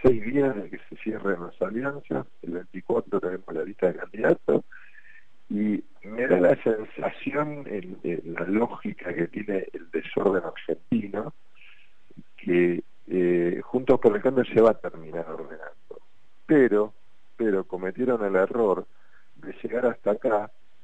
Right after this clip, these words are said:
haciendo que la discusión sean ellos mismos y ayudando al go-, al peor gobierno que tuvimos en democracia, que es el del Frente de Todos,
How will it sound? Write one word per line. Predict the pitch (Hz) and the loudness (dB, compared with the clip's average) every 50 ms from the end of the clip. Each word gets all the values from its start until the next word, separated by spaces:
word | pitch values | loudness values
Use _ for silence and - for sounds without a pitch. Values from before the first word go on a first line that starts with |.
| - - - | -10 -4 -2
haciendo | 98 98 101 - - 127 120 123 120 117 | -2 -2 -2 -4 -6 -8 -4 -2 -2 0
que | 107 104 98 | 2 2 4
la | 95 90 | 4 4
discusión | 92 98 95 - - - 92 - - 123 117 113 - - | 4 2 0 -4 -8 -10 -8 -6 -6 -6 -6 -8 -8 -2
sean | - 127 117 117 113 113 113 - | 0 2 2 2 0 -2 -4 -8
ellos | - 101 101 - - 101 98 - | -10 -10 -6 -2 -2 -2 -2 -2
mismos | 92 110 104 - - - - - - - - - - - - - - - - - | -4 -6 -6 -8 -8 -12 -12 -12 -12 -12 -14 -16 -16 -16 -16 -16 -14 -16 -14 -8
y | - 85 95 | -2 0 0
ayudando | 95 - - - 104 101 107 110 110 110 104 | 0 0 0 2 2 4 4 4 6 6 6
al | 98 | 6
go-, | 95 98 98 98 101 95 | 4 2 0 0 0 0
al | 92 90 | 0 -2
peor | - - - 107 113 113 113 | -4 -4 -2 0 0 2 2
gobierno | 107 101 101 110 104 98 95 87 | 0 0 0 0 -2 -2 -4 -6
que | 85 | -6
tuvimos | 82 90 95 95 95 92 | -8 -10 -8 -6 -6 -6
en | 87 | -6
democracia, | 82 - 90 90 110 104 - - | -8 -6 -2 0 0 0 -2 -6
que | - 69 - | -14 -14 -14
es | - - | -12 -12
el | 76 78 | -10 -8
del | 76 78 80 | -8 -8 -8
Frente | - - 95 95 95 - - 90 | -2 0 0 2 2 2 0 0
de | 90 90 | 0 2
Todos, | - 110 110 104 101 101 107 117 | 4 4 4 4 4 0 -4 -6